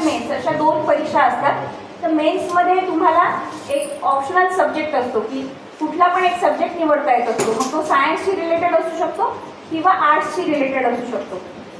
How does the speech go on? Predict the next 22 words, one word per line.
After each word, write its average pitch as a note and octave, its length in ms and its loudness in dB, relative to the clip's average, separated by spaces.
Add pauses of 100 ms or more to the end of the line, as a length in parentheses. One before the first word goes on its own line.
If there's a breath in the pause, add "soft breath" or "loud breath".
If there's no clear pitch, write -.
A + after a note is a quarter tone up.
तर F#4+ 40 -2
त्यात - 600 -4
संस्कृत D4 400 -2 (100)
हा F#4 180 4
विषय D#4 640 2
घेऊन D#4 400 4 (340)
सुद्धा, - 420 0
अ, A#3+ 500 4 (320)
जी, D#4 300 0
अ, C4 100 6 (160)
मेन्स D#4 280 0
आहे D4+ 260 0
ती D#4 60 -2
देता C4 300 0
येत C#4+ 140 2
असते, D#4+ 200 -2
म्हणजे C#4+ 220 -4
तो D4 200 -2
डिस्क्रिप्टिव्ह E4+ 540 2
जो F4 100 0
पेपर D4+ 300 0
असतो C4 300 -2